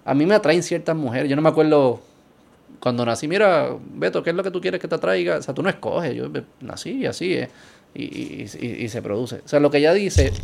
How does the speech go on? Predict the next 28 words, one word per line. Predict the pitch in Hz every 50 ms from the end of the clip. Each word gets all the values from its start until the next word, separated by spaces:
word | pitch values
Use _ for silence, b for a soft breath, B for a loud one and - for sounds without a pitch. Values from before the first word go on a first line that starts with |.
| - - -
tiene | - 127 135 147
mucha, | 143 139 143 147 - 160 143 123 - - - - - - - - - - - - -
mucha | 123 113 - 147 120
ciencia | - 113 123 131 120 - 131 110
atrás, | 101 101 107 110 101 B B B B B B B B B B - -
este, | 117 104 98 - - 113 107 80 101
estudiada. | 98 - - 107 101 95 92 92 - 135 - _ _ _ _ -
Pero | 147 147
el | 156 -
punto | 156 180 190 190 214 220 233
es | 220 190 180 170 - -
que | - - 139 127
si | - - 139 139
eso | 139 - -
es | 165 -
cierto, | - 175 185 202 196 - - 143 135
lo | 131 127
que | 127
ella | 127 139
dice, | 156 165 160 147 120
yo | 113 113
creo | 123 113
que | 123 123
sí | 123 131
lo | 135 143 160
es, | 147 131 - b b b b b b b b b b _ _ _ _ _ _ _ _ _ -
generalizando, | 120 113 104 95 98 95 - - 123 123 110 101 101 107 113
en, | 123 101 98